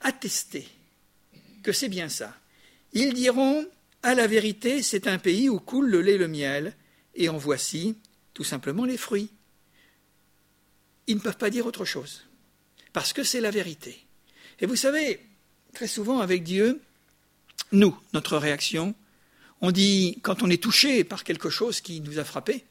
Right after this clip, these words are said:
parce que Dieu nous parle, hein, et Dieu parle encore aux hommes, et il parle toujours aux hommes, il nous parle à nous qui avons mis notre confiance en lui. Mais moi je suis sûr qu'il parle aussi, euh, autour de nous, le Seigneur, hein.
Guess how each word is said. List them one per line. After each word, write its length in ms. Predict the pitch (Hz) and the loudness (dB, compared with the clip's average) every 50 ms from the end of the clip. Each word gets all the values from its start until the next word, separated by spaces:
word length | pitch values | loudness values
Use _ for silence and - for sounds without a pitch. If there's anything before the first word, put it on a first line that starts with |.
| _ _ _ _ _ _ _ _ _ _ | _ _ _ _ _ _ _ _ _ _
parce 160 | - 156 - - | -12 -10 -6 -2
que 80 | 208 | -2
Dieu 500 | 190 175 196 240 254 240 220 196 175 160 - - _ _ _ _ _ _ - | -2 -2 0 0 2 4 4 4 4 2 -4 -14 _ _ _ _ _ _ -2
nous 120 | 180 202 | 0 0
parle, 380 | 202 - 392 330 226 - - - | 0 0 -2 -4 -4 -4 -4 -4
hein, 180 | 151 170 269 - - _ _ _ _ _ _ _ _ _ _ _ _ _ _ _ _ - | -4 -4 -6 -8 -12 _ _ _ _ _ _ _ _ _ _ _ _ _ _ _ _ -10
et 100 | 208 226 214 | -8 -8 -6
Dieu 240 | 196 - 214 269 254 | -4 0 0 0 0
parle 220 | 269 214 180 175 | 0 -2 -4 -4
encore 340 | 180 175 - - 208 202 156 | -4 -6 -4 -2 -2 -2 -2
aux 180 | 151 147 139 269 | -4 -6 -4 -4
hommes, 320 | 311 269 185 143 135 127 - _ _ - - - - | -4 -4 -4 -6 -6 -8 -10 _ _ -20 -8 0 4
et 100 | 185 226 | 4 6
il 140 | 233 220 | 6 4
parle 260 | - 277 226 202 190 - | 4 4 4 4 2 0
toujours 360 | - 285 233 185 220 190 196 | 0 0 0 2 2 2 2
aux 160 | 202 196 254 | 2 2 2
hommes, 340 | 285 277 226 175 156 143 139 - - - | 0 0 0 0 -2 -4 -6 -8 -6 -2
il 180 | - 214 214 208 | 0 2 4 4
nous 120 | 208 190 | 4 2
parle 260 | 202 180 165 156 170 | 2 0 -2 0 0
à 80 | 208 277 | 0 2
nous 200 | 339 349 294 185 | 2 2 2 0
qui 360 | - - - 160 156 147 - | -2 -6 -12 -10 -10 -10 -6
avons 480 | - 175 147 151 170 180 175 165 156 147 147 180 175 - - | -4 -4 -4 -2 -2 -4 -4 -4 -6 -10 -12 -14 -14 -10 -6
mis 200 | 185 190 220 214 | -4 -2 0 0
notre 240 | 175 160 - 180 151 | -2 -4 -6 -8 -8
confiance 400 | - 165 151 - 170 160 - 233 | -8 -8 -8 -6 -6 -6 -4 -4
en 60 | 262 | -2
lui. 120 | 285 277 - - - | -4 -4 -6 -6 -4
Mais 140 | - 190 202 | 0 0 2
moi 160 | 190 269 240 | 2 2 0
je 80 | 190 185 | 0 -2
suis 180 | 175 - - 151 | -4 -6 -8 -8
sûr 220 | - 320 285 - | -6 -6 -6 -4
qu'il 180 | - 175 143 - | -6 -8 -8 -4
parle 300 | - 240 202 175 151 143 | 0 0 0 0 0 -2
aussi, 360 | 139 - - 247 254 226 151 | -2 -2 -2 0 0 0 0
euh, 80 | 143 - - - - - - - | -2 -4 -8 -18 -20 -20 -10 -4
autour 300 | - 269 - - 202 165 | -2 -2 -2 -2 -4 -2
de 100 | 160 151 | -2 -2
nous, 140 | 185 320 339 | -2 -2 -2
le 60 | 240 | -4
Seigneur, 460 | - - 131 135 139 127 117 - 131 | -4 -6 -6 -4 -6 -8 -8 -8 -8
hein. 140 | 147 185 | -8 -8